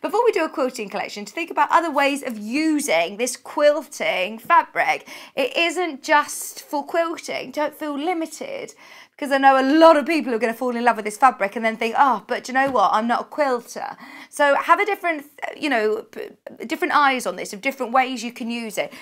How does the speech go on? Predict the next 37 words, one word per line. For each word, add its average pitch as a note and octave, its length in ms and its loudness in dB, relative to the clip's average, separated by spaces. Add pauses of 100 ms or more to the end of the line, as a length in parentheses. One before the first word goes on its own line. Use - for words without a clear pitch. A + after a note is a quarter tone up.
(140)
'Cause C4 140 -2
I'm C4+ 100 2
thinking D4 200 -4
for C4+ 80 -8
bag D#4 280 2
making, G3+ 360 -4
this A3 120 -10
would A#3 120 -8
be A#3 100 -2
absolutely B3+ 400 -2
beautiful. F3+ 720 -8 (100)
Or A#3 80 -4
storage B3 520 -2
tubs, F#3+ 420 0
it'd G3+ 100 -16
be A3 80 0
amazing. G3+ 640 -2 (340)
We're G#3+ 60 -6
down B3+ 240 6
to B3 80 -8
just B3 180 -4
twenty C#4 520 0
units A#3 400 -6
of F#3+ 80 -12
the, G3+ 320 -4
the, G3+ 260 -6
the - 140 -12
Starville, F#3+ 500 2
so F#3+ 180 -2 (120)
do G#3+ 320 0
check G#3+ 260 -6
out G3+ 160 6
as - 60 -14
soon G3+ 140 -6
as F#3+ 100 -12
you - 60 -20
can. F#3+ 280 -4